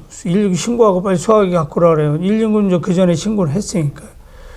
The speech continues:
구급차가 오고, 저 일일구가 올 때까지 이거는 있으면 안 될 것 같아서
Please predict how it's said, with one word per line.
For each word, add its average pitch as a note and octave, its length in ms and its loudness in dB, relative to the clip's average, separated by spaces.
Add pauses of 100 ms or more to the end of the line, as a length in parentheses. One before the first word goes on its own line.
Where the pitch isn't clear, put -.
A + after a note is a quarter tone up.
(960)
구급차가 A3 480 4
오고, G3 400 4
저 G#3+ 80 4
일일구가 G#3 440 4
올 F#3+ 200 6
때까지 F#3+ 500 2
이거는 F#3+ 240 0
있으면 F3+ 320 0
안 E3 140 2
될 E3 140 2
것 - 120 0
같아서 E3 200 0